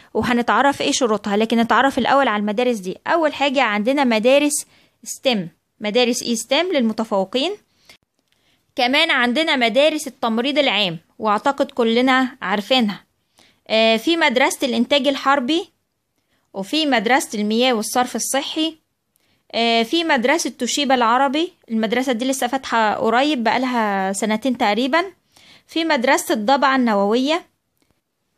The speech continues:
كمان عندنا معهد الساليزيان، مدرسة مبارك كول، وفي مدرسة غبور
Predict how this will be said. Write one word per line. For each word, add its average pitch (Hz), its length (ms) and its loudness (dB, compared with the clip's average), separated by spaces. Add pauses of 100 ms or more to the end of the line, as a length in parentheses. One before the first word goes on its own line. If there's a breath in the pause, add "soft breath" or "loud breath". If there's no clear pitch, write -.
(440)
كمان 302 360 2
عندنا 240 540 2
معهد 269 400 -2
الساليزيان، 226 640 -4 (760)
مدرسة 240 540 -2
مبارك 247 580 2
كول، 330 280 -2 (920)
وفي 330 260 -2
مدرسة 262 580 0
غبور 220 640 0